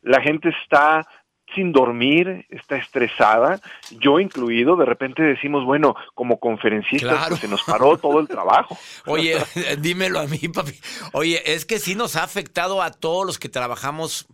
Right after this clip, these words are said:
Speaker 2: eh, de conferencistas, speakers, de gente que da talleres, seminarios. Bueno, a todo el mundo, en cualquier actividad, los restaurantes, ni se diga, mi querido Adrián.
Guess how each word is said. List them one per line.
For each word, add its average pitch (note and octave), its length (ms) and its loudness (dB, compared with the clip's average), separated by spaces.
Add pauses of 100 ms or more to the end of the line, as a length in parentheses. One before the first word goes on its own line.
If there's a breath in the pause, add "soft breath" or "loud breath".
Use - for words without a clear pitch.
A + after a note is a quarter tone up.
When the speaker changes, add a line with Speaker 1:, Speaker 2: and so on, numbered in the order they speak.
(440 soft breath)
Speaker 2:
eh, B2 240 -4
de A#2+ 120 -6
conferencistas, G#2+ 920 -10
speakers, G#2 580 -12
de G2 80 -10
gente A2 280 -14
que A2 100 -10
da A2+ 140 -8
talleres, G#2+ 520 -8
seminarios. G#2+ 840 -10 (480 soft breath)
Bueno, B2+ 200 -10
a - 20 -8
todo F3+ 280 -6
el F#3 120 -4
mundo, D3 400 -4
en A#2+ 80 -8
cualquier C3 340 -6
actividad, C3 360 -6
los C#3+ 120 -4
restaurantes, B2 720 -6
ni C3 120 -8
se G2+ 180 -10
diga, A#2+ 460 -8
mi G#2 160 -14
querido A#2 360 -8
Adrián. G#2+ 520 -8